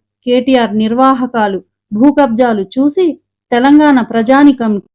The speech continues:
విసిగిపోయింది. ఏపీ సీఐడీ ఫోన్ ట్యాపింగ్ కేసులో ఎంటర్ అయితే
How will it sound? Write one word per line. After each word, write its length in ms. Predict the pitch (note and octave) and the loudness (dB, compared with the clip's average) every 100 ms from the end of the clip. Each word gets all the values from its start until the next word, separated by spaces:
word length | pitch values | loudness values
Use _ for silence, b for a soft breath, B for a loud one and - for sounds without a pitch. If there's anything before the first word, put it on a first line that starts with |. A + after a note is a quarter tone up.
| A3+ | -2
విసిగిపోయింది. 840 | B3+ F4 F4+ F#4+ C#4+ A#3 G3 F3 - _ _ _ _ A3 | 0 0 -2 -2 -2 -2 -4 -10 -14 _ _ _ _ -4
ఏపీ 340 | A#3 B3 C#4+ | -2 -2 -4
సీఐడీ 600 | C4+ B3+ B3+ B3 B3+ A#3+ G#3+ _ - | -4 -4 -2 0 0 -2 -4 _ -6
ఫోన్ 240 | C4+ D4+ D4 | 0 2 2
ట్యాపింగ్ 480 | C4 B3+ B3 A#3+ A3+ | 2 0 -2 -4 -2
కేసులో 440 | A#3+ C4 D4 D4 | -2 -2 -2 -2
ఎంటర్ 400 | G#3+ A#3+ D4+ C#4+ | 0 0 0 0
అయితే 360 | B3 A3+ C#4 | 0 -2 -2